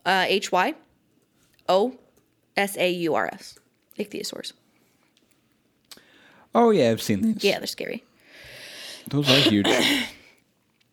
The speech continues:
Speaker 1: He first presented this idea in two thousand eleven. He found nine fossilized vertebrae from ichthyosaurs arranged in linear patterns that he argues resembled the pattern of the sucker disc on cephalic tentacles.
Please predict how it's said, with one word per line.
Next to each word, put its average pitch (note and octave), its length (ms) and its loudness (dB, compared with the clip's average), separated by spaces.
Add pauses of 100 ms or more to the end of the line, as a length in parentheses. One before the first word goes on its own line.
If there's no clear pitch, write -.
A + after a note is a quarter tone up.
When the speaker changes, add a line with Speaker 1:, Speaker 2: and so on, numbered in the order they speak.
(760)
Speaker 1:
He A#3+ 120 2
first G4+ 260 0
presented E4 320 0
this C#4+ 180 0
idea G#3+ 300 2
in G3+ 80 -2
two G#3 140 -6
thousand F3+ 320 0
eleven. C4 420 0
He A3+ 100 -8
found G3+ 320 0
nine A#3+ 280 0
fossilized A#3 640 2
vertebrae F#3 380 2
from F#3 180 -4
ichthyosaurs E3+ 760 0
arranged F#3+ 420 0
in F#3 140 -2
linear A#3 300 2
patterns F3+ 480 0
that G#3+ 160 -4
he F#3+ 120 -4
argues A3+ 520 0 (320)
resembled A#3+ 400 2
the G#4+ 60 2
pattern G3+ 440 0 (100)
of G3+ 100 0
the F#3+ 80 0
sucker D4 360 2
disc - 340 0
on G3+ 140 0
cephalic B3 500 0
tentacles. - 680 -2